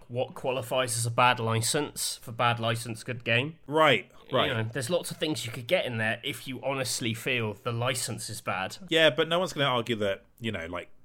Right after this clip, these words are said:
Speaker 2: Die Hard is a bad license.
Speaker 1: Right,
Speaker 2: You know
Speaker 1: yeah,
Speaker 2: what I mean?
Speaker 1: so we
Speaker 2: Like,
Speaker 1: got,
Speaker 2: it's
Speaker 1: yeah, so to be fair,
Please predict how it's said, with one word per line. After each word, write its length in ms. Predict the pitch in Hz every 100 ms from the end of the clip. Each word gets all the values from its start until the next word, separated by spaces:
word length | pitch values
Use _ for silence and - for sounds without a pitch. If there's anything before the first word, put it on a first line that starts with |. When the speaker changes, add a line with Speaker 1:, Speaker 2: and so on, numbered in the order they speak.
| -
Speaker 2:
Die 180 | - 104
Hard 240 | 95 85 82
is 80 | 107
a 60 |
bad 220 | - 85
license. 300 | 90 85 85
Speaker 1:
Right, 200 | - 127
Speaker 2:
You 60 | 123
know 80 | 113
Speaker 1:
yeah, 100 | -
Speaker 2:
what 20 |
I 20 |
mean? 100 | 117
Speaker 1:
so 80 | 117
we 60 | 104
Speaker 2:
Like, 120 | 98
Speaker 1:
got, 100 | 233
Speaker 2:
it's 80 | 208
Speaker 1:
yeah, 160 | 143 101
so 180 | -
to 60 | 190
be 100 | 190
fair, 200 | 180 165